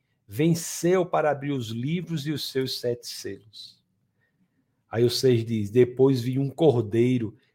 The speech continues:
que parecia ter estado morto em pé no centro do trono, cercado pelos quatro seres viventes e pelos anciãos. Ele tinha sete chifres e sete olhos, que são os sete Espíritos de Deus enviados a toda a terra."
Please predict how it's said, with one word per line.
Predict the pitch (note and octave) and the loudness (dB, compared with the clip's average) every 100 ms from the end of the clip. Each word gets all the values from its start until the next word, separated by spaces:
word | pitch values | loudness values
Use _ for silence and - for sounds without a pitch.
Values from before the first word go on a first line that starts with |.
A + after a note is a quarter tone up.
| _ | _
que | B2 | -2
parecia | B2 B2+ A#2 C#3+ C3+ | 0 2 0 -2 -2
ter | C3 | -2
estado | - C#3 C#3 C#3+ | -2 -2 0 -2
morto | B2+ C3+ C#3 - C3 - D#3 | 4 4 4 -2 -14 -12 -6
em | C#3+ | -6
pé | C3 - C3 C#3 | -6 -2 0 0
no | C3+ | -2
centro | - C#3+ D#3 D#3+ | -6 -6 -6 -10
do | C#3+ | -14
trono, | - B2+ C3 C3+ B2+ G#2+ _ _ _ | -10 0 2 2 0 -4 _ _ _
cercado | - C#3+ - C#3+ D3 | -4 -4 0 0 0
pelos | - C#3 B2+ | -2 -4 -4
quatro | - D#3+ F3+ F3+ | -2 4 4 2
seres | E3+ - D#3+ C#3+ | -6 -4 -4 -4
viventes | E3+ E3 B2+ A#2+ | -4 -2 -2 -2
e | C3 | -4
pelos | B2+ B2+ A#2 | -4 -4 -2
anciãos. | B2+ B2 - A#2 G#2 G2 - _ _ _ _ | -2 -2 -4 -4 -4 -8 -14 _ _ _ _
Ele | - D3 D#3 | -2 0 2
tinha | D#3 C#3+ C#3+ B2 | -2 -2 0 0
sete | - - F#3 G3 F#3+ | -2 2 2 2 -6
chifres | - - - F#3 - E3+ C#3 | -10 -12 -4 -4 -4 -4 -2
e | D#3 | -4
sete | - D#3 D3 D#3 | -2 -2 -2 0
olhos, | B2+ A#2 A#2 G#2+ - _ _ | 4 4 2 -4 -8 _ _
que | C3+ | -10
são | - C3+ | -4 -2
os | B2+ | -2
sete | - C#3 C#3 C#3 | -2 -2 -2 -2
Espíritos | B2+ - C3 B2 | -8 -8 -12 -10
de | C#3 | -10
Deus | B2+ A#2 A2 | -4 -2 -2
enviados | A#2 A2+ A#2 A2+ G#2+ | -4 -4 -2 -2 -2
a | A#2+ | -4
toda | - A2 G#2+ | -4 -8 -4
a | A#2+ | -6
terra." | - F#2 F#2 G2 | -4 -6 -6 -8